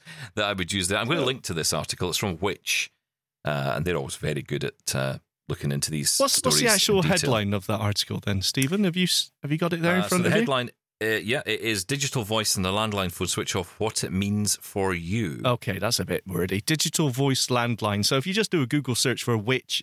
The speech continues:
Speaker 2: digital voice landline, you should find that article pretty easily
Speaker 1: Or you
Speaker 2: anyway.
Speaker 1: could just hit the link in the show notes,
Speaker 2: Who
Speaker 1: yeah.
Speaker 2: goes to the show notes? I'm not convinced anyone goes to show notes. I
Speaker 1: I'm
Speaker 2: never
Speaker 1: not
Speaker 2: do.
Speaker 1: convinced either, but, you know, at least then it makes them, it means it looks like I'm trying.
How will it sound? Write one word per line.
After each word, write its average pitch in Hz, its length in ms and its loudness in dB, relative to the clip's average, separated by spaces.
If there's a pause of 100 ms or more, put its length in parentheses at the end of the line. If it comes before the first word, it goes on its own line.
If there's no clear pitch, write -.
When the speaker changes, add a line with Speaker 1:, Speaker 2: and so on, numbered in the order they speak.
Speaker 2:
digital 113 440 -2
voice 110 300 0
landline, 110 500 0
you 117 60 2
should 117 240 -2 (120)
find 98 280 0
that 95 80 -2
article 101 400 0
pretty 110 220 -6
easily 110 340 2
Speaker 1:
Or - 20 4
you 127 60 4
Speaker 2:
anyway. 135 180 4
Speaker 1:
could 95 60 2
just 76 160 0
hit 85 100 -4
the 80 100 -2
link 76 300 -4
in 71 160 -4
the 67 200 -6 (280)
show 69 160 -4
notes, - 300 -8
Speaker 2:
Who 285 60 2
Speaker 1:
yeah. 311 60 4
Speaker 2:
goes 285 260 2
to 240 80 -2
the 208 80 2
show 160 220 4
notes? 101 280 0
I'm 254 160 2
not 214 140 2
convinced 151 420 -2
anyone 196 380 4
goes 156 260 2
to 143 100 0
show 123 220 4
notes. 98 420 0
I 165 140 2
Speaker 1:
I'm 202 60 4
Speaker 2:
never 262 160 4
Speaker 1:
not 220 80 0
Speaker 2:
do. 190 80 2
Speaker 1:
convinced 143 320 2
either, 127 320 0
but, 101 200 -2
you 120 80 2
know, 117 80 2
at 120 80 0
least 156 180 0
then 131 120 2
it 117 40 0
makes 110 200 -2
them, 95 240 -4
it 120 420 -2
means 147 220 2
it 131 80 2
looks 123 240 0
like 101 80 -4
I'm 98 100 0
trying. 85 520 -2